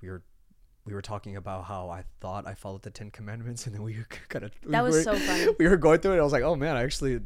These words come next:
Speaker 1: got stuff to work on," but it could be worse.
Speaker 2: Mm-hmm.
Speaker 1: And I don't think you treat God as a hobby. I think the people around you make it feel like you do.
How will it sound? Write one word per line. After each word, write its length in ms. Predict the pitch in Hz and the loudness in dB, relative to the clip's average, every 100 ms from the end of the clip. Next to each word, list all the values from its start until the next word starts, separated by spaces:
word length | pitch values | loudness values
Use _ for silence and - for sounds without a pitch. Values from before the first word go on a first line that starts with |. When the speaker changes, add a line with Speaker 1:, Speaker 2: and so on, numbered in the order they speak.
| - - | -8 -8
Speaker 1:
got 140 | 123 | -8
stuff 160 | - 127 | -6 -6
to 80 | 113 | -2
work 220 | 127 165 | -2 0
on," 180 | 123 120 - - - - | -2 -2 -10 -16 -18 -10
but 400 | 104 110 98 - - - - - - _ _ _ _ _ _ - | -4 -2 -2 -8 -16 -20 -18 -18 -20 _ _ _ _ _ _ -10
it 60 | 131 | -8
could 100 | 123 | -6
be 80 | 110 | -6
worse. 380 | 95 82 - - - 208 | -8 -10 -12 -14 -20 -18
Speaker 2:
Mm-hmm. 260 | 180 185 185 | -16 -16 -12
Speaker 1:
And 100 | 113 | -8
I 100 | 120 | -6
don't 180 | 135 123 | -6 -8
think 280 | - 113 101 | -8 -10 -10
you 180 | 107 95 _ _ | -12 -12 _ _
treat 400 | - - 104 95 _ _ - | -18 -12 -12 -12 _ _ -16
God 540 | 104 95 98 101 98 - | -10 -8 -8 -8 -8 -8
as 280 | 101 98 101 | -8 -8 -10
a 140 | 90 | -12
hobby. 800 | 87 - - 92 90 104 113 131 - _ _ - | -14 -18 -18 -14 -14 -10 -10 -10 -12 _ _ -18
I 140 | 104 - - - | -16 -14 -18 -14
think 340 | 113 107 98 - 147 | -12 -12 -16 -20 -16
the 140 | 107 - | -14 -14
people 580 | - - 104 - 101 95 | -18 -16 -16 -12 -12 -10
around 560 | - 95 90 95 95 98 | -12 -12 -12 -12 -12 -12
you 80 | 95 | -14
make 300 | 90 92 - | -14 -16 -16
it 80 | 73 | -20
feel 300 | - - 90 | -18 -14 -14
like 220 | 85 87 | -14 -16
you 100 | 82 | -20
do. 300 | - 76 82 | -18 -18 -18